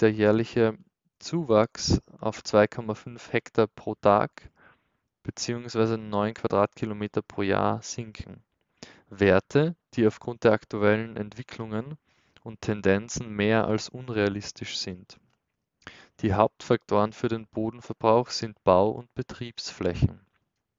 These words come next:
Im Jahr zwanzig einundzwanzig wurden einundzwanzig Quadratkilometer durch Bauflächen beansprucht,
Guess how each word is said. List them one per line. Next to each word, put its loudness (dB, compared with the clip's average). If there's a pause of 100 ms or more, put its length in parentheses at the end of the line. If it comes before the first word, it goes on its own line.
(560)
Im -8
Jahr 4
zwanzig -6
einundzwanzig -4 (500)
wurden -2
einundzwanzig -2
Quadratkilometer 0
durch -6 (140)
Bauflächen 4
beansprucht, -10